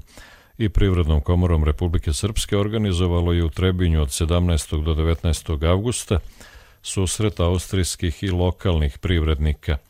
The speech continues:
s ciljem promocije investicionih potencijala Republike Srpske i jačanja privrednih veza sa Austrijom,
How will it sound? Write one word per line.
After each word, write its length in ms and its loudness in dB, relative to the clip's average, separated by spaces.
s 140 -12
ciljem 260 -2
promocije 680 2
investicionih 1000 0
potencijala 640 0
Republike 520 0
Srpske 540 -2
i 140 0
jačanja 680 2
privrednih 680 0
veza 360 0
sa 360 -2
Austrijom, 720 -2